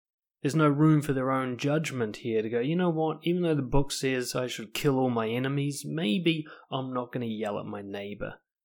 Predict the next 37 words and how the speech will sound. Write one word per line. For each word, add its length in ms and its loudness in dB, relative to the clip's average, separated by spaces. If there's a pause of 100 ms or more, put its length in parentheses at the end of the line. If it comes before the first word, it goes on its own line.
(100)
Maybe 260 0
I 60 0
don't 160 -2
actually 260 -6
feel 280 -4
like 180 -4
hurting 320 -8
someone. 400 -8
I 80 -8
don't 220 -8
think 160 -8
that's 200 -10
a 40 -18
good 140 -8
idea." 480 -10 (1400)
So 160 -4
don't 240 4
confuse 560 0
values 440 2
with 180 -2
virtues. 380 -2
Just 280 -2
because 260 0
you've 160 -2
been 240 0
living 320 0
by 100 -2
somebody 420 -2
else's 340 -2
rules 420 -4
your 120 -2
entire 520 -2
life 440 -4
doesn't 320 0
mean 220 0
that 140 -2
that's 240 -6